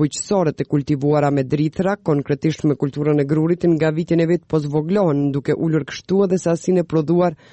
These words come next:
të këtij produkti në vend. Sipas shifrave zyrtare të Ministrisë së Bujqësisë, në vitin dy mijë e dymbëdhjetë, mbi njëqind e dy mijë hektar sipërfaqe kanë qenë të mbjella me grur. Në vitin dy mijë e shtatëmbëdhjetë, kjo sipërfaqe ka rënë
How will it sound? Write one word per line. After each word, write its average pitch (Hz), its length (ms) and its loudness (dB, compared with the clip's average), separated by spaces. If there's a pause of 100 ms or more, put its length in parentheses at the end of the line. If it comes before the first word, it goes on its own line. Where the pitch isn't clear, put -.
(320)
të 175 140 2
këtij - 260 -2
produkti 156 480 -2
në 139 160 2
vend. 127 400 -2 (500)
Sipas 226 480 -2
shifrave 220 400 0
zyrtare 196 480 0
të 160 140 -2
Ministrisë 156 540 0
së - 40 2
Bujqësisë, 180 600 -2
në 151 100 2
vitin 151 320 0
dy 151 80 2
mijë 147 220 2
e 135 80 -8
dymbëdhjetë, 160 560 0
mbi 165 220 -2 (240)
njëqind 175 440 2
e 160 80 2
dy 180 160 2
mijë 160 220 4
hektar 151 500 -2
sipërfaqe 165 800 -2 (420)
kanë 175 300 2
qenë 220 240 2
të 208 160 2
mbjella 170 340 2
me 156 160 2
grur. 147 320 0 (460)
Në 170 160 4
vitin 160 340 2
dy 156 140 0
mijë 156 160 2
e - 20 -4
shtatëmbëdhjetë, 156 640 0
kjo 170 160 0
sipërfaqe 175 720 -2
ka 175 160 0
rënë 185 240 2